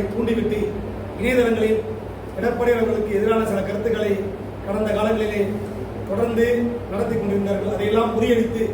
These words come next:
ஓ பி எஸ் யார் இந்த சமூகத்துக்கு ஒன்றும் செய்யவில்லை என்பதை எங்கள் சமுதாய மக்களிடத்திலே தெளிவுபடுத்தியிருக்கிறோம். அதே போன்று தினகரன் என்பவர் ஏற்கனவே ஒரு அரசியல் கட்சியை தொடங்கி அதிமுக விட்டு முற்றிலும் வெளியேறிவிட்டார் என்பதை எங்கள் சமுதாய மக்கள் புரிந்து கொண்டார்கள்.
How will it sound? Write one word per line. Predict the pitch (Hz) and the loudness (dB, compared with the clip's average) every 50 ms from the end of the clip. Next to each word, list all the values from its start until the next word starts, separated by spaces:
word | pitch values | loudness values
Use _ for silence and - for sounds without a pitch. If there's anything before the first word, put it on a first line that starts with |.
| - - - - - - - - - - - - - - - - - - - - - | -6 -8 -10 -10 -10 -12 -12 -10 -10 -12 -12 -12 -12 -12 -12 -12 -12 -12 -10 -4 0
ஓ | 220 226 220 | 0 2 2
பி | 226 247 240 | 4 2 2
எஸ் | 226 202 196 | 2 2 2
யார் | 202 214 226 233 233 233 233 | 2 2 2 0 0 -2 -4
இந்த | 190 196 202 196 | -4 -2 -2 -2
சமூகத்துக்கு | 202 214 240 240 240 226 220 226 220 220 226 220 196 190 | -2 0 2 2 2 2 2 0 0 2 2 2 2 2
ஒன்றும் | 226 247 247 220 - | 0 0 0 0 -2
செய்யவில்லை | 196 214 233 226 214 214 208 | 0 2 2 2 2 2 2
என்பதை | 208 202 202 - - 202 202 196 - - - - - - - - - | 0 0 0 0 0 -2 -2 -4 -4 -6 -8 -10 -10 -10 -10 -8 -6
எங்கள் | 190 214 214 202 | -6 -4 -4 -4
சமுதாய | 196 220 226 233 226 226 | -2 0 2 2 2 2
மக்களிடத்திலே | 226 - - - 208 - - 202 196 202 196 190 - - - - - - - | 2 0 -2 -2 -2 -2 -2 0 0 0 0 0 -2 -6 -8 -10 -10 -8 -4
தெளிவுபடுத்தியிருக்கிறோம். | 208 220 262 262 - 220 214 202 202 208 202 190 190 196 214 214 208 - - - - - - - - - - - | -2 -2 -2 0 0 0 -2 0 0 0 0 0 0 0 0 -2 -2 -4 -6 -8 -8 -8 -8 -8 -10 -10 -6 -2
அதே | 190 226 247 247 247 | 4 6 6 6 6
போன்று | 226 220 214 220 226 220 208 214 - - - - - - - - 208 | 4 0 0 2 2 2 2 0 -2 -4 -8 -10 -10 -12 -10 -6 -4
தினகரன் | 220 254 254 254 247 240 | -2 0 2 2 2 2
என்பவர் | 226 202 214 214 214 214 - - - - - - - - - - 202 214 | 2 0 0 0 0 0 -2 -2 -4 -6 -6 -6 -8 -8 -6 -4 -2 0
ஏற்கனவே | 226 226 - 240 240 240 247 240 | 0 2 2 2 4 4 4 4
ஒரு | 214 202 | 4 2
அரசியல் | 202 202 220 233 - 214 | 2 0 0 0 -2 -2
கட்சியை | - - 214 202 | -2 -2 0 0
தொடங்கி | 196 196 208 208 208 214 226 226 - - - - - - - - - - - 233 | 0 0 0 -2 -2 -2 -2 -2 -2 -4 -4 -6 -6 -6 -6 -6 -6 -4 -2 -2
அதிமுக | - - 247 233 233 214 220 214 | 0 0 2 2 2 2 2 2
விட்டு | 214 208 208 - 196 196 | 2 2 2 2 0 0
முற்றிலும் | 202 - 226 226 240 226 - - - - | 0 0 0 0 0 0 0 -2 -2 -2
வெளியேறிவிட்டார் | 202 233 233 226 220 208 196 - 202 202 202 208 - - - - - - - 202 | 2 4 4 6 6 4 2 0 0 -2 -2 -2 -4 -6 -8 -8 -10 -8 -6 -4
என்பதை | 233 247 254 240 240 240 240 | -2 0 2 2 2 2 2
எங்கள் | - 208 190 196 202 | 0 0 0 -2 -2
சமுதாய | 220 220 226 226 220 | 0 2 2 2 2
மக்கள் | 208 - 202 190 190 | 2 0 -2 -4 -4
புரிந்து | 202 226 220 233 | -2 -2 0 0
கொண்டார்கள். | 220 202 202 196 190 185 - - | 0 0 0 0 0 -2 -2 -4